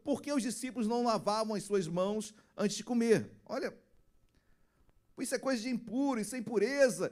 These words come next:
E começaram a questionar, a entrar num dilema, e Jesus para um pouco da conversa. Aqueles fariseus só gostam de chamar a atenção para aquilo que é exterior. E Jesus fala: "Olha,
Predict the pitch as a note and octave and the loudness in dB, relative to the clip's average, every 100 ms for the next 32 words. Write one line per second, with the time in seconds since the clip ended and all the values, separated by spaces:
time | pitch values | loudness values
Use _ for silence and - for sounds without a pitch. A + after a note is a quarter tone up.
0 | - - G#3 B3 G#3+ A#3+ B3+ A#3+ A#3+ A3 | -6 -10 -4 -2 0 0 2 -2 -4 -4
1 | G#3+ A3 A#3+ A3 A#3 A#3 G#3 G3+ G3+ A#3+ | 0 0 0 -2 -2 0 0 2 2 0
2 | B3 G#3+ A#3+ A3 - _ _ _ G#3 A3+ | 0 -2 -2 -4 -12 _ _ _ -2 0
3 | A#3+ A3 A3 A3 G3 G3 G3 D#3+ E3 F#3+ | 0 0 2 2 0 -2 -2 -4 -2 -2
4 | F#3+ - F3 - _ _ _ _ _ _ | -4 -10 -14 -18 _ _ _ _ _ _
5 | _ _ _ _ _ - - F#3 E3+ G#3 | _ _ _ _ _ -18 -8 -6 -2 0
6 | F#3 D#3+ G3 G3+ G#3+ E3 F3 G#3 G3+ - | 2 4 4 2 0 -2 0 0 -2 -6
7 | F3+ C#3 F#3 E3 - - - - - E3+ | -6 -6 -2 0 -2 -8 -20 -12 -4 -2
8 | F#3 F3+ F3 D#3 - G3 G3+ F#3+ E3 D#3+ | 0 -2 -2 -4 -2 -2 0 0 -4 -6
9 | F3+ F3 F3+ F3+ D#3 D3 - - F#3+ F3+ | -6 -4 0 2 2 0 -4 0 2 6
10 | E3+ G3+ G#3 - - - _ _ - D#3+ | 8 8 4 -2 -20 -20 _ _ -6 -4
11 | E3 - E3+ E3+ E3+ F#3+ F#3 C3 | -4 -2 -2 0 2 2 2 0